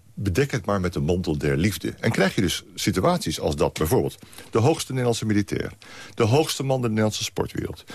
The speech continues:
de hoogste man in de Nederlandse politiek, eh, aan het eind van de jaren vijftig, de, eh, de Kwaai. En tal van andere mensen die gewoon tijdens de oorlog door waren gegaan, of het nou was in de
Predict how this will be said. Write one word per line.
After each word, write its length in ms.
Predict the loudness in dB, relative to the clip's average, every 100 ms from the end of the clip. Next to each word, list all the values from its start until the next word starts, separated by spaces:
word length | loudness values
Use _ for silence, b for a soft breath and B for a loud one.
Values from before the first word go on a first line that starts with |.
| B
de 80 | 2
hoogste 360 | 4 4 2 0
man 160 | 2 2
in 20 | 0
de 20 |
Nederlandse 380 | 2 4 2 2
politiek, 380 | 0 2 0 -2 -8
eh, 100 | -2
aan 160 | 0 2
het 140 | 0
eind 180 | 2 0
van 100 | 0
de 60 | -2
jaren 180 | -2 -2
vijftig, 380 | -4 -4 -6
de, 120 | -8 0
eh, 140 | 2
de 80 | 2
Kwaai. 320 | 2 0 0 -4 B B B
En 240 | B 2 2 B -10 2
tal 420 | 4 6 6 4
van 160 | -2
andere 440 | -4 0 2 2 0
mensen 320 | 0 -2 -2
die 80 | -4
gewoon 300 | 0 2 2
tijdens 240 | 0 -2 0
de 80 |
oorlog 200 | 2 0 2
door 260 | 4 4
waren 220 | 4 2 -2
gegaan, 280 | -8 -6
of 80 | -4
het 100 | -2
nou 120 | -2
was 180 | 0 -2
in 100 | 0
de 140 | 0